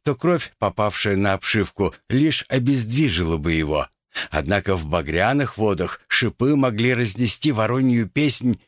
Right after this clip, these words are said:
в щепки. К счастью, корабли для плаваний по споровым морям строятся так, чтобы подобные утечки не случались. Все швы заделываются самым тщательным образом.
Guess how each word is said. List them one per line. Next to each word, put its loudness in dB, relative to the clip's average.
в -4
щепки. -2
К -8
счастью, 0
корабли 2
для 0
плаваний 0
по -2
споровым 0
морям 0
строятся 0
так, -2
чтобы 0
подобные 0
утечки 0
не 2
случались. -2
Все 0
швы 0
заделываются 0
самым 2
тщательным 0
образом. -4